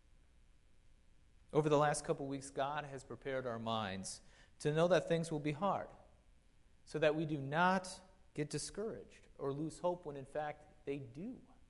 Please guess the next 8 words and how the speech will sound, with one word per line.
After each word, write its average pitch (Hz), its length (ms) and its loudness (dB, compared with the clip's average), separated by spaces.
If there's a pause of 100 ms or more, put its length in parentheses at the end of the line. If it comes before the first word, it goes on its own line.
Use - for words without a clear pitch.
(1900)
And 143 160 -4
in 147 140 -2
the 151 180 -4
times 123 540 -4
where 117 100 -4
things 127 360 -8
are 107 100 -2
scary, 110 640 -6